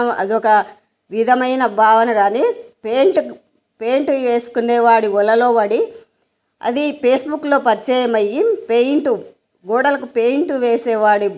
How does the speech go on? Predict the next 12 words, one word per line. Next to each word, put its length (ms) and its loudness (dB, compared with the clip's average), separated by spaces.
వలలో 380 2
పడి 420 -2
ఆ 100 2
పది 260 0
లక్షలు 340 -2
తీసుకొని 520 -4
వాడితో 560 0
ఉడాయించింది. 1000 0
ఈ 180 -4
ఘటన 360 2
ఎంతవరకు 720 0
సమాజమో, 880 0